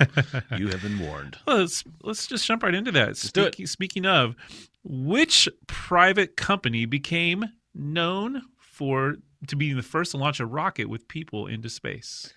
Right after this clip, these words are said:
Speaker 2: That would be SpaceX.
Speaker 1: Oh, you're good, man.
Speaker 2: I like rockets.
Speaker 1: <laughs> Yeah, you like
Speaker 2: I love,
Speaker 1: rockets?
Speaker 2: I love rockets.
Speaker 1: Yeah, good,
Speaker 2: <laughs>
Speaker 1: good. All right.
Speaker 2: That was an
Speaker 1: Um,
Speaker 2: amazing scene.
Speaker 1: that was cool. That was
Speaker 2: Uh,
Speaker 1: fun to watch.
Speaker 2: the coolest thing to see is those,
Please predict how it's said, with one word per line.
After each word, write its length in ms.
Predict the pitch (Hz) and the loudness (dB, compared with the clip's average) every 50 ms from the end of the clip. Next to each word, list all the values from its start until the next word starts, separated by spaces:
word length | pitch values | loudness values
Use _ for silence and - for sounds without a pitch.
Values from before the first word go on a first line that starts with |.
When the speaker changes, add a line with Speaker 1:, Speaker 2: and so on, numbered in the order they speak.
| _ _ - | _ _ -4
Speaker 2:
That 160 | - 131 156 165 | -2 0 0 0
would 100 | 160 123 | 0 0
be 160 | 135 135 135 | 0 0 0
SpaceX. 1040 | 127 - - - 127 127 131 127 - - - - 123 120 - - - - - - - - - - | 0 -2 -4 -4 -2 -2 0 0 -2 -2 2 4 4 4 4 0 -4 -6 -6 -8 -10 -6 -2 2
Speaker 1:
Oh, 460 | 156 190 208 202 202 190 175 160 151 | 4 6 6 8 8 8 8 8 8
you're 200 | 143 139 156 180 | 6 4 2 0
good, 580 | 170 151 - 180 196 220 220 214 202 185 160 143 | 0 0 0 2 2 2 4 4 4 4 2 2
man. 440 | 147 156 170 180 190 202 202 220 | 2 2 2 2 2 0 0 0
Speaker 2:
I 60 | 233 139 | 0 2
like 180 | 156 170 139 | 2 2 4
rockets. 540 | 165 190 208 185 190 180 147 - - - - | 6 4 4 4 2 0 -2 -4 -4 -4 0
Speaker 1:
<laughs> 40 | 135 | 4
Yeah, 120 | 139 147 143 - 151 - - 131 - | 4 6 6 6 4 4 2 -2 -2
you 80 | - 131 - | -2 -4 -2
like 160 | - 160 156 | 0 0 0
Speaker 2:
I 40 | 123 | 2
love, 120 | 117 98 117 | 4 4 4
Speaker 1:
rockets? 240 | 120 156 156 - - - | 4 2 0 -4 -6 -6
Speaker 2:
I 40 | |
love 160 | 117 113 110 101 | -4 -4 -4 -4
rockets. 320 | 107 101 - 101 - - - 196 120 - | -6 -6 -6 -8 -10 -10 -12 -12 -8 -2
Speaker 1:
Yeah, 240 | 127 127 131 147 156 | 0 4 4 6 6
good, 580 | 156 - 247 294 370 339 240 156 113 110 110 - | 4 4 2 2 2 4 4 2 2 0 -4 -2
Speaker 2:
<laughs> 0 | |
Speaker 1:
good. 380 | - 202 247 294 269 175 143 117 | 0 0 2 4 4 4 4 4
All 180 | 120 131 156 | 4 6 6
right. 260 | 160 143 123 113 - - - - - - - - - | 6 6 6 4 2 -2 -10 -18 -18 -18 -14 0 4
Speaker 2:
That 120 | 180 233 | 6 6
was 100 | 302 247 | 6 8
an 60 | 208 - 143 | 6 6 6
Speaker 1:
Um, 80 | 135 123 | 6 6
Speaker 2:
amazing 400 | 143 143 156 156 131 131 113 110 | 6 4 4 4 2 0 -4 -6
scene. 340 | - 120 107 92 80 78 - _ - | -6 -6 -6 -6 -8 -10 -10 _ 4
Speaker 1:
that 100 | 143 151 | 6 6
was 160 | 160 156 139 | 8 6 6
cool. 320 | - - 135 117 101 92 92 - | 4 2 0 0 0 -2 -4 -6
That 80 | 143 131 | -4 -2
was 100 | 120 131 | -2 -2
Speaker 2:
Uh, 40 | |
Speaker 1:
fun 160 | - 131 117 110 | 0 -2 -2 -2
to 60 | 113 | -2
watch. 220 | 107 101 95 - - | -2 -2 -4 -4 -2
Speaker 2:
the 140 | 156 170 - | -2 0 0
coolest 300 | - - 247 302 277 - | 0 2 2 2 2 0
thing 100 | 233 214 | 0 0
to 60 | 190 | 0
see 360 | 156 - - 175 170 170 170 - | 0 0 2 2 2 2 0 0
is 200 | 151 147 120 113 | 0 0 0 2
those, 380 | 139 139 139 135 127 113 - | 2 2 2 2 0 -2 -6